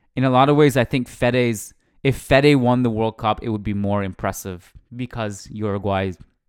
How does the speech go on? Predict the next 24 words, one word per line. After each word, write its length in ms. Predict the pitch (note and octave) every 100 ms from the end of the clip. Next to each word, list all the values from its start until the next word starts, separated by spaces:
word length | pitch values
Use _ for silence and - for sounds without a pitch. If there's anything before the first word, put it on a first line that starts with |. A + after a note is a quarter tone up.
| _ _ _ _ _ _ _ -
uh, 220 | G2 F#2+ - - -
Uruguay's 600 | A#2+ A2+ A2 G2 G#2 - - -
overall 400 | B2+ A2 G#2 G2
talent 340 | - G#2+ G#2
level, 240 | F#2+ F#2+ F#2+
with 80 |
all 120 | F#2 F#2
due 100 | G2
respect, 320 | - G#2 -
which 160 | G2+
is 80 | G#2
still 220 | - C#3
great, 320 | G#2+ G2+ G#2 -
by 140 | F2+
the 80 | F#2
way, 120 | F#2
if 100 | F2
you 60 | F#2+
look 140 | G2
at 60 | F2+
their 100 | F2+
names 260 | F#2 F2+
on 140 | F2+ F2
paper, 340 | F2 - F#2